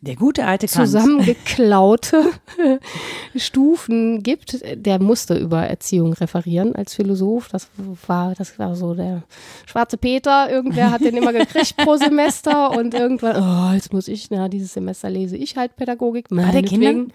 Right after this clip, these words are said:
Speaker 1: weiß man, ob der Kindern zugewandt war?
Speaker 2: Das weiß ich nicht. Ich weiß
Speaker 1: Der
Speaker 2: das
Speaker 1: liest
Speaker 2: nicht.
Speaker 1: sich nicht so, ehrlich gesagt, wie ich, jemand, der Kindern
Speaker 2: Ich
Speaker 1: zugewandt
Speaker 2: denke
Speaker 1: ist, aber
Speaker 2: nicht. Was heißt nicht zugewandt? Also in den theoretischen Schriften stehen schon zugewandte Dinge, wie zum Beispiel, dass es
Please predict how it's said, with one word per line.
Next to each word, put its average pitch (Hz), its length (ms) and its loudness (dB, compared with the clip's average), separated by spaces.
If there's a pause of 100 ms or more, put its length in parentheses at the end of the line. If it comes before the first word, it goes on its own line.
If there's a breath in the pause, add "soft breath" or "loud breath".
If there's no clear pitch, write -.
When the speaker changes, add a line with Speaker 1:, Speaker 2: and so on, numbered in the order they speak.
(140)
Speaker 1:
weiß 170 220 -4
man, 285 120 -2
ob - 100 -8
der 170 100 -4
Kindern 240 360 -2
zugewandt 240 640 -4
war? 214 120 -4
Speaker 2:
Das 262 180 0
weiß 196 240 -2
ich - 160 -10
nicht. 190 360 -6
Ich - 160 -10
weiß - 80 -4
Speaker 1:
Der 180 100 0
Speaker 2:
das 226 80 2
Speaker 1:
liest 262 120 0
Speaker 2:
nicht. 185 80 -2
Speaker 1:
sich 180 120 -2
nicht 156 200 -2
so, 143 160 -4
ehrlich 147 360 -6
gesagt, 160 240 -6
wie - 60 -2
ich, 180 80 -2
jemand, 208 300 2
der 202 60 2
Kindern 226 280 2
Speaker 2:
Ich 220 60 -4
Speaker 1:
zugewandt 185 320 0
Speaker 2:
denke 226 260 2
Speaker 1:
ist, 180 40 0
aber 165 220 -2
Speaker 2:
nicht. 240 120 -4 (260 loud breath)
Was 247 160 0
heißt 294 220 2
nicht 262 200 -2
zugewandt? 208 440 -2
Also 208 200 -4
in 226 180 0
den 220 120 2
theoretischen 214 600 0
Schriften - 380 -8
stehen 254 320 -2
schon 262 220 -6
zugewandte 247 540 0
Dinge, 240 360 2
wie 208 80 -2
zum 220 220 -6
Beispiel, 214 400 -2
dass 214 180 -4
es - 260 -10